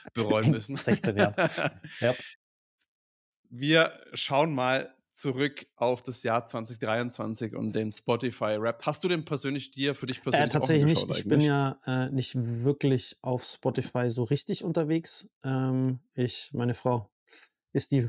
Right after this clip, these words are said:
Speaker 1: Musikverantwortliche bei uns, wie du weißt, mein Freund. Und ich häng da im
Speaker 2: Mhm.
Speaker 1: Endeffekt nur bei der, in den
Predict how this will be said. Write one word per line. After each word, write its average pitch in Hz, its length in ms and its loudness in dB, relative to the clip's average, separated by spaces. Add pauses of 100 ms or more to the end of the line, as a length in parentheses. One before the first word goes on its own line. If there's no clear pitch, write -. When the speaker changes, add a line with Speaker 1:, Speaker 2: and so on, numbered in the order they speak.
(100)
Speaker 1:
Musikverantwortliche 127 920 0
bei 123 100 0
uns, 120 220 -6
wie 139 100 4
du 175 120 4
weißt, 165 340 2
mein 147 120 2
Freund. 143 400 0 (560)
Und 120 260 2
ich - 240 -2
häng 123 180 -2
da 117 60 2
im 113 80 4
Speaker 2:
Mhm. - 0 -
Speaker 1:
Endeffekt 110 320 2
nur 113 100 0
bei 110 120 0
der, 110 380 0 (220)
in 117 120 2
den 107 300 2